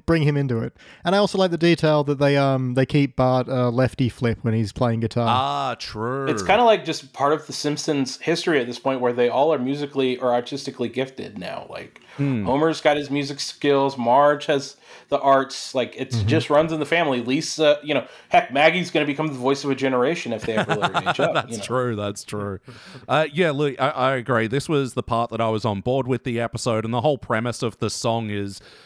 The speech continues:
Speaker 2: the song that Mole Man has, and it turns out some traveling salesman gave it to a bunch of towns, is, yeah, how
Speaker 1: Yeah.
Speaker 2: great's our town?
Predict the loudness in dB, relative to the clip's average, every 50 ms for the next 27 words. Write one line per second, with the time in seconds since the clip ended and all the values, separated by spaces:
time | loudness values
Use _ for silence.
0 | -20 -20 _ _ -4 -2 0 2 0 0 0 0 -4 -4 -2 -2 -2 0 0 -2
1 | -2 -2 -4 -6 -8 -10 -6 -4 -2 -2 -2 -2 -4 -6 -6 -6 -6 -6 -6 -8
2 | -10 -14 -20 -20 -20 _ _ -4 -4 -4 -2 -2 -2 0 0 -2 -2 -2 -2 -2
3 | -4 -4 -4 -4 -4 -4 -2 -2 -2 -2 -2 -4 -6 -6 -4 -2 0 0 0 -2
4 | -2 -4 -6 -4 -2 -2 -2 -2 -2 -4 -6 -4 -4 -2 0 0 -2 -2 -2 -4
5 | -6 -4 -4 -4 -4 -2 -2 -4 -4 -4 -6 -4 -2 -2 -2 -2 -2 -2 -2 -2
6 | 0 2 2 2 2 2 0 -2 -4 -6 -6 -6 -6 -6 -6 -6 -4 -6 -6